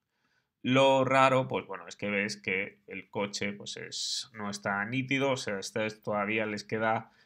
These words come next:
esa fase de, de nitidez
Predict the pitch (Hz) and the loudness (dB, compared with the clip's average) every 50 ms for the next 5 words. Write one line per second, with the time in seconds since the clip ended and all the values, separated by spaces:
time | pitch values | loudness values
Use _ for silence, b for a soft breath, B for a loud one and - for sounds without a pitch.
0 | b b b b _ _ 123 113 - - 113 104 - - 123 117 117 117 - - | b b b b _ _ -2 -2 0 0 0 -2 0 2 2 2 4 2 0 0
1 | 117 113 110 107 104 98 92 92 90 85 87 - _ - 104 104 113 110 110 110 | 0 0 2 2 2 2 0 0 -2 -6 -10 -14 _ -12 -4 0 0 0 0 -2
2 | 110 - - 110 110 120 135 139 147 165 165 - | -6 -4 -2 -2 0 2 2 2 2 2 0 -4